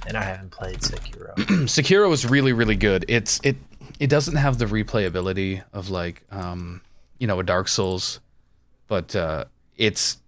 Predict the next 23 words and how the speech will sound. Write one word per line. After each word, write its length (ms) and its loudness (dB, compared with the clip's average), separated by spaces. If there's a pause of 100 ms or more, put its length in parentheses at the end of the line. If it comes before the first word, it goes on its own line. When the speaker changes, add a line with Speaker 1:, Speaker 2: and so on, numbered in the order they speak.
(260)
Speaker 2:
their 160 4
strongest 760 0 (100)
combat 440 -2
system 360 -6
by 200 -6
a 80 -6
country 340 -10
mile, 260 -10
I 120 -10
think. 240 -20 (1200)
Um, 560 -8 (120)
Speaker 1:
Yeah, 160 -8
it 80 -10
looks 180 -14
really 180 -12
good. 200 -14 (1700)
Speaker 2:
Okay, 140 0
there 220 4
is 220 2
a 40 2
character 1000 2 (240)
who 240 0
is 800 -2